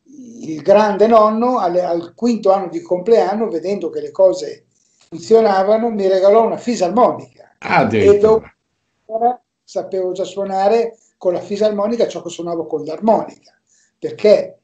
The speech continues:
Speaker 1: sentivo che le note gravi andavano in su, e le note basse andavano in giù, e le note basse andavano in su, dico, "Ma allora sono capace anch'io." E, e da lì partì una nuova avventura, perché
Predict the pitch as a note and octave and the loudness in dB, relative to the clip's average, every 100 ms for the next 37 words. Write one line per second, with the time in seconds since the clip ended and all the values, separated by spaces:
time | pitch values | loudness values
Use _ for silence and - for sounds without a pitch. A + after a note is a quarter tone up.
0 | _ - D#3+ C#3+ A3 F#3+ - E3+ F3 G3 | _ -18 -16 -8 0 0 0 -2 0 0
1 | F#3+ G3 G#3+ G#3+ - B2+ D#3 F3 G3+ G#3 | 0 0 2 2 0 -8 -8 -8 -6 -8
2 | - A#3+ F3+ - - E3 F3+ F3+ F#3+ - | -6 -6 -6 -8 -20 -18 -12 -4 -4 -6
3 | - D#3+ E3+ F3+ F3 _ A3 F#3 A3+ G#3+ | -18 -18 -16 -20 -20 _ -12 -8 0 0
4 | C#3+ E3 F3+ F#3 G3 - - F#3 A3+ B3 | 0 -4 -8 -2 -2 -2 -8 -4 -2 -2
5 | - G#3 A3+ - _ - D#3 B2+ A#2+ F#3+ | -2 -4 -6 -12 _ -12 -12 -10 -8 0
6 | F#3+ D#3 D3+ B2 - - C3 B2 - - | 2 2 -4 -14 -16 -16 -18 -18 -20 -20
7 | _ - _ _ _ _ _ G#3 F3+ _ | _ -20 _ _ _ _ _ -4 -4 _
8 | - G#3 G#3 A#3 G3+ F#3+ - _ F3 E3 | -4 -2 -2 2 2 0 -10 _ -6 -4
9 | - - - - D#3 C#3+ - _ - _ | -2 -4 -4 -14 -14 -14 -16 _ -20 _
10 | - F3+ F3+ F3+ G3+ G#3+ E2 D2+ - C3 | -14 -6 -4 -4 -2 2 2 2 -16 -20
11 | - - _ _ C3 A#2 | -20 -20 _ _ -18 -18